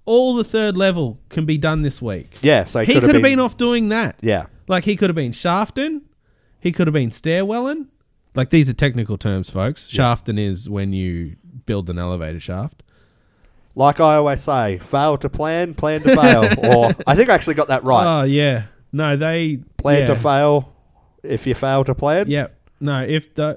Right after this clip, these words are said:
Speaker 1: yeah, those who fail to plan, plan to fail. Oh, no, I said it right as well. God damn it.
Speaker 2: It's so hard to say wrong,
Speaker 1: I
Speaker 2: yet he
Speaker 1: know,
Speaker 2: did it
Speaker 1: Luke,
Speaker 2: so
Speaker 1: yeah,
Speaker 2: well.
Speaker 1: well, yeah, and they played it a thousand times in the episode. It was so annoying.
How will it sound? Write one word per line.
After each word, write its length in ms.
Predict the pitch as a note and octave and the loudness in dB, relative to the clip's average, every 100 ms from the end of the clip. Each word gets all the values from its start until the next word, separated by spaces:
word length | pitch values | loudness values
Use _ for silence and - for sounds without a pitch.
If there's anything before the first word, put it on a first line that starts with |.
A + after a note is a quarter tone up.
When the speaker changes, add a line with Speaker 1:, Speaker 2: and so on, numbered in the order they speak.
| C3+ C3 | -8 -6
Speaker 1:
yeah, 160 | B2 | -4
those 320 | A2+ C3 C#3+ | -2 0 0
who 140 | C#3+ C#3 | -2 -2
fail 260 | C3+ B2 | -2 -2
to 80 | A#2+ | -4
plan, 320 | - A#2 G#2+ | -6 -4 -4
plan 240 | G2+ A2 G#2 | -4 -6 -6
to 60 | G2+ | -6
fail. 300 | G2 F2+ E2 | -6 -6 -2
Oh, 140 | G#3+ | 0
no, 120 | A#3+ | 2
I 60 | A#3 | 0
said 180 | G#3+ B3+ | 2 0
it 60 | |
right 240 | B3+ C#4 C#4 | 2 0 2
as 140 | C4 | 0
well. 300 | D4 D4 F3 | 0 0 -2
God 340 | - G#3 F#3 C3+ | -4 -6 -6 -4
damn 240 | D3 D#3+ | -2 -2
it. 120 | D3 - | -6 -8
Speaker 2:
It's 120 | D#3+ - | -8 0
so 220 | A#3+ A#3+ | 2 4
hard 160 | A3 A3 | 4 2
to 60 | |
say 180 | - G3+ | 0 0
wrong, 420 | E3 D#3+ G3+ F#3 | 2 6 6 6
Speaker 1:
I 60 | E3 | 2
Speaker 2:
yet 80 | F3+ | 2
he 60 | |
Speaker 1:
know, 140 | F3 D#3+ | 2 4
Speaker 2:
did 140 | F3 | 4
it 40 | F#3+ | 6
Speaker 1:
Luke, 140 | G3+ | 4
Speaker 2:
so 180 | E3+ C#3+ | 2 -2
Speaker 1:
yeah, 120 | D3 C#3 | -2 0
Speaker 2:
well. 340 | C#3+ D3 A2 | 2 4 2
Speaker 1:
well, 360 | C3 A#2+ G#2+ G2 | -2 -4 -4 -4
yeah, 180 | A2 G2+ | -4 -4
and 140 | A2 B2+ | -2 0
they 140 | C3+ | 0
played 300 | - C3+ B2+ | 2 0 0
it 120 | C3 | -2
a 40 | A#2 | -6
thousand 420 | - A#2 G#2+ G2+ | -6 -4 -4 -6
times 300 | A2 G2+ F#2 | -6 -6 -6
in 100 | F#2+ | -6
the 80 | F#2 | -6
episode. 460 | F2+ E2+ F2 E2+ | -6 -8 -8 -6
It 80 | F2 | -8
was 140 | C#2 F#2 | -10 -10
so 480 | - - - F#2 F2+ | -14 -12 -6 -4 -4
annoying. 400 | F2+ F2 F2+ | -6 -8 -10